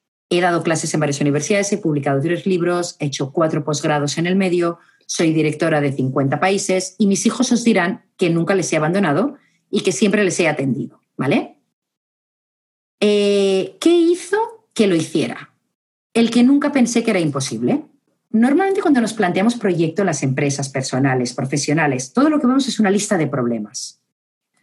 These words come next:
¿Y ahora cómo voy a hacer con esto a la familia? ¿Y ahora qué voy a hacer con esto? Y ahora fíjate que tengo ese problema con los proveedores, con los clientes.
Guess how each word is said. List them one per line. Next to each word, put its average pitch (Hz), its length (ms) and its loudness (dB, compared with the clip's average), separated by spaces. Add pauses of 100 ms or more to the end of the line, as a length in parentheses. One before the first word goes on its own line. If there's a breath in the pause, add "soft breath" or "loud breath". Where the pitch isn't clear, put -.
(360)
¿Y 196 80 2
ahora 330 140 2
cómo 285 180 2
voy 247 120 2
a - 20 0
hacer 285 240 0
con - 140 2
esto 233 140 0
a - 20 2
la 240 80 0
familia? 135 360 0
¿Y 131 100 0
ahora 233 140 0
qué 269 80 0
voy 262 120 2
a - 20 0
hacer 269 220 -2
con 202 160 0
esto? 156 220 -4
Y 156 80 -2
ahora 214 120 0
fíjate 247 320 -4
que 269 80 0
tengo 220 140 0
ese 226 140 -4
problema 196 240 0
con 254 80 -2
los 233 120 0
proveedores, 156 580 -2
con 147 120 -4
los 147 120 -4
clientes. 160 720 -4